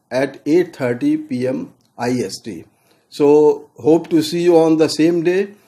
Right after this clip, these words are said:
So you offer your prayer to Hanumanji, and definitely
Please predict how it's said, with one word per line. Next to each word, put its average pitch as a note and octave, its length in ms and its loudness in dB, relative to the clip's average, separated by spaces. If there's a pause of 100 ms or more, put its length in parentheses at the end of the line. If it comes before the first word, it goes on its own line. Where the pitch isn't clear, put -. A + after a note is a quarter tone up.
(120)
So D3+ 260 0
you F3 580 0
offer F3 460 0
your E3 240 2
prayer D#3+ 380 6
to E3 120 -4
Hanumanji, E3 800 0 (200)
and B2 200 -6
definitely F#3 720 0